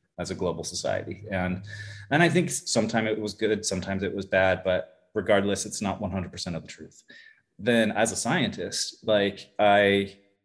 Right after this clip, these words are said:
I look back at the history of science and the discoveries that we're making today versus the discoveries that we were making one hundred, two hundred years ago. And,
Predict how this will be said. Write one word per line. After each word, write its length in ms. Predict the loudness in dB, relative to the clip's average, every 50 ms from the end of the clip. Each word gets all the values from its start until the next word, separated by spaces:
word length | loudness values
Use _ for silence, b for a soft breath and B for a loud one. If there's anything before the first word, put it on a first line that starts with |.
| _ _ 0
I 100 | 0 2 2
look 240 | 2 -2 -2 0
back 260 | 2 4 4 4 2 0 -4 -2
at 420 | 0 2 2 2 0 -2 -4 -10 -10
the 120 | -10 -8
history 340 | -4 -4 -4 -2 -2 -2 -4
of 80 | -2 0
science 640 | 0 0 2 0 0 -4 -6 -6 -6 -8 -8 -6 -2
and 340 | 0 2 4 4 4 2 2
the 60 | 2
discoveries 640 | 0 0 2 4 2 2 4 2 2 2 0 0 0
that 220 | 0 0 0 0
we're 340 | -2 0 0 2 0 0 -2 -2
making 420 | -2 -2 -2 -2 -2 -2 -2 -2
today 420 | -2 0 2 4 4 4 4 2
versus 360 | 0 -2 -2 -4 -4 -4 -6 -6
the 80 | -4
discoveries 640 | -4 -2 0 0 0 0 0 0 -2 0 0 0 0
that 120 | -2 -2
we 100 | -2 0
were 100 | 0 2
making 420 | 2 2 0 0 -4 -6 -4 -2 -2
one 180 | 0 0 0
hundred, 340 | 0 0 -2 -2 -2 -4 -4
two 160 | -4 -8 -8
hundred 280 | -6 -6 -8 -8 -8 -4
years 220 | -2 -2 -2 -2
ago. 220 | -4 -8 -12 -16 -20 -20 _ B B B B B B B B
And, 540 | 0 2 2 4 4 4 4 2 0 -2